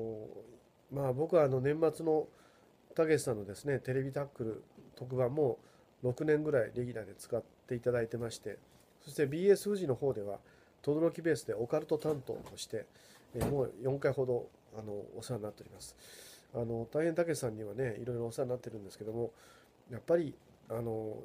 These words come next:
一ファンとしてですね、一、まあ、ビートたけしのオールナイトニッポンを見て育った、えー、たけし世代、ツービート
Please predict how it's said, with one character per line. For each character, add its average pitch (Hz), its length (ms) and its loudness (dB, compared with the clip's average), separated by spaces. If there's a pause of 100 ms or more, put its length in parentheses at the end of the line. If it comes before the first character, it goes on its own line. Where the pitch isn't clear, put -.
一 131 200 -6
フ 156 120 -2
ァ 156 60 6
ン 139 60 0
と 123 120 -4
し - 80 -10
て 110 100 -8
で 98 100 -12
す - 100 -14
ね、 117 180 -2
一、 131 320 -6 (440)
ま 127 100 2
あ、 - 40 2
ビ 131 120 -2
ー - 20 -2
ト 147 80 -4
た 143 100 0
け 127 80 -6
し 131 80 -6
の 117 60 0
オ 123 100 4
ー 139 40 2
ル 151 80 2
ナ 147 60 4
イ 139 40 2
ト 139 80 0
ニ 139 100 -2
ッ 135 40 -6
ポ 139 160 -2
ン 123 80 4
を 117 40 0
見 135 100 -4
て 135 100 0
育 123 260 0
っ 160 40 4
た、 113 280 0 (560)
え 104 500 -6 (140)
ー、 - 40 -20
た 131 80 -4
け 147 120 -4
し - 80 -6
世 156 120 -2
代、 120 260 2
ツ - 180 -4
ー 151 40 0
ビ 165 120 -4
ー - 40 -6
ト 139 320 2